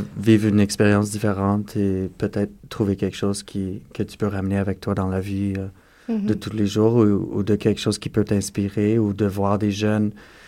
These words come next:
Speaker 1: qui vivent, euh, quelque chose d'incroyable et qui suit une passion, euh, euh, qui vont leur, leur amener. Et peut-être si t'as des enfants, euh, tu te dirais, euh,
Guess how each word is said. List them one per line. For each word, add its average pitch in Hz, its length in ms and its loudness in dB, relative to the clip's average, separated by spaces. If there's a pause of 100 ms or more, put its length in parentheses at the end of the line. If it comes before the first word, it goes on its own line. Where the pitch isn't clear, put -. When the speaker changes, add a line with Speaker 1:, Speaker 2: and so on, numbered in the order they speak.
(160)
Speaker 1:
qui 107 160 2
vivent, 107 520 6
euh, 95 440 2
quelque 101 220 -2
chose 104 160 0
d'incroyable 101 720 2
et 98 260 2
qui - 160 -4
suit - 220 -4
une 104 120 4
passion, 101 640 0 (560)
euh, 95 920 -4 (180)
euh, 92 260 -2
qui - 160 -10
vont 98 140 -2
leur, 101 340 -2
leur 104 260 0
amener. 101 420 4
Et 107 40 2
peut-être 101 380 0
si - 180 -4
t'as 107 140 4
des 101 220 2
enfants, 104 480 0 (600)
euh, 95 200 4
tu - 180 -6
te 95 80 -4
dirais, 101 320 0
euh, 92 880 0